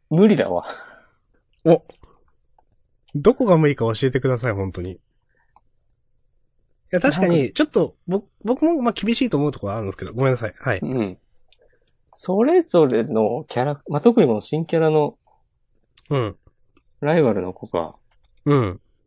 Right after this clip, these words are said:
Speaker 1: なんか、なんだろうな、あまりにも、行動が突飛すぎるというか。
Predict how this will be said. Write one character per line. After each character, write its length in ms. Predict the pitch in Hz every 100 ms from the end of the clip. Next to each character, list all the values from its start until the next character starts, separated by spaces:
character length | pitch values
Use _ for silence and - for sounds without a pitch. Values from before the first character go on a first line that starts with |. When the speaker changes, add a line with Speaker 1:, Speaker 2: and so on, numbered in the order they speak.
| _ _ _ _ _ _ _ _ _ _ _ _ _ _ _ _ _ _ _ _ _ _ _
Speaker 1:
な 120 | 160
ん 40 | 147
か、 260 | - - - _ _ _ _ _ _ _ _ -
な 180 | 139 262
ん 60 |
だ 100 | 320
ろ 100 | 135
う 20 |
な、 260 | 98 92 90
あ 60 | 165
ま 180 | 254
り 220 | 349 370 -
に 160 | 151 120
も、 340 | 104 92 - _ _ _ _ _ _ _ _ _ _ _ _ _ _ _
行 320 | - 139 147
動 240 | 143 139 135
が 240 | 143 139 - _ _ _
突 200 | - 131 - _ _
飛 120 | 180
す 160 | 160 180
ぎ 160 | 170
る 220 | 151 76 - _ _ _ _ _
と 120 | -
い 120 | 98
う 80 | 87
か。 320 | - - 76